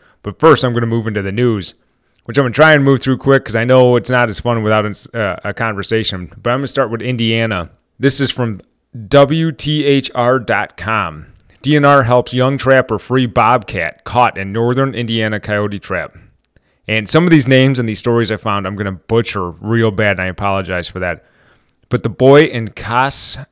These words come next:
Kosciuszko, Kosciuszko County, uh, had set traps for coyotes but found a bobcat before school on Monday morning.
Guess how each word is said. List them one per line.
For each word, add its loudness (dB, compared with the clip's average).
Kosciuszko, -2
Kosciuszko -8
County, 0
uh, 0
had -6
set -2
traps 4
for -2
coyotes 4
but -4
found 0
a -2
bobcat -2
before 2
school -2
on -2
Monday -4
morning. -6